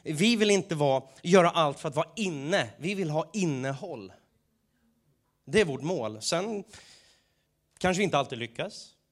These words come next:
men vi försöker göra det. Och vårt sätt att göra det,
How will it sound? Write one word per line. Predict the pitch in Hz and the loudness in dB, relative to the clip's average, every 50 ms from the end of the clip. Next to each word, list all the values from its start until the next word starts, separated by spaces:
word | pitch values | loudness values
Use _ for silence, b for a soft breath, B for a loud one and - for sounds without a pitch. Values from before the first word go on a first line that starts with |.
| _ _ _ _ _ _ - | _ _ _ _ _ _ -14
men | - 131 160 165 | -4 -4 0 0
vi | 185 202 185 170 170 - - | 0 0 0 -4 -6 -12 -10
försöker | - - 160 - - 214 214 208 214 - - 165 151 135 123 - | -6 -4 -2 0 0 0 0 -2 -4 -4 -4 -4 -4 -4 -4 -10
göra | - 147 165 160 151 147 165 160 | -4 -2 0 0 2 0 0 -2
det. | 127 117 117 | -2 -4 -4
Och | - 151 151 160 151 - - _ _ _ _ _ _ | -2 -4 -6 -6 -8 -10 -20 _ _ _ _ _ _
vårt | - 135 156 202 208 - | -6 -4 -2 -2 -2 0
sätt | - 185 151 - | 0 -2 -2 -2
att | - | -2
göra | 160 147 143 151 160 | -2 0 0 0 -2
det, | 135 113 113 | -4 -6 -6